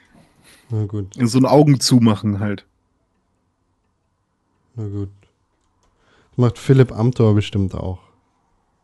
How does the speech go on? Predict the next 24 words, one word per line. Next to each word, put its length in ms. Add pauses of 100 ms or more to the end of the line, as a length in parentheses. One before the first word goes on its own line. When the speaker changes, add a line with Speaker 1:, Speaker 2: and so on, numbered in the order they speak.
(460)
Speaker 1:
In 140
der 120
Speaker 2:
Im 160
Jet. 200
Speaker 1:
Bundestags-, 920 (920)
äh, 320
Parkgarage 920 (460)
schlafen. 640 (680)
Speaker 2:
Nee, 160
im 180
Jet, 340 (160)
wenn 140
er 100
nach, 420
äh, 340
wenn 100
er 120
zu 120
seinen 280
ganzen 260
Firmen 300
fliegt, 360
die 140
er, 180